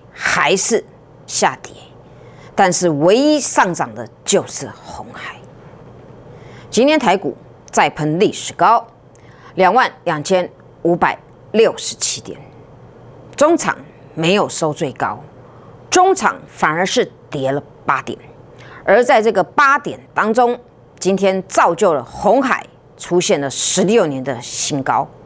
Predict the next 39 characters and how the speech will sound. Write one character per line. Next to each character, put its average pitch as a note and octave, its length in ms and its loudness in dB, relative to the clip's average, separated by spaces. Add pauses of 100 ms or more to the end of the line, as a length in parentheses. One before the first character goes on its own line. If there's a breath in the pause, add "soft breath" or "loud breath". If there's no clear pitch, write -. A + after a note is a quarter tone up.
两 C3+ 280 -6
百 - 200 -16
元。 - 1080 -14 (1000 loud breath)
行 A#3 160 2
情 B3 200 2
给 A3 120 2
我 A#3+ 60 4
准 D#3 220 -2
备 D#3+ 160 0
的 C#3 80 -2
人， A#2+ 240 -4
标 E3 180 -2
股 C3+ 140 -6
给 B2+ 200 -8
我 B2 80 -8
卡 - 280 -12
位 - 140 -16
的 - 100 -16
人， - 80 -18 (960 loud breath)
我 A3+ 60 4
想 G3+ 180 4
今 A#3+ 160 4
天 B3 100 2
很 F#3+ 140 -2
多 F3+ 180 2
人 D#3 160 0
一 E3+ 80 -4
定 F#3+ 140 0
会 F#3 100 0
帮 D#3 220 -2
我 A#2+ 160 -6 (480)
按 E3+ 180 0
双 D3 240 -2
拇 C3 140 -2
指， - 220 -10 (400)
掌 B2+ 200 -4
声 B2+ 180 -6
鼓 - 160 -6
励。 - 100 -8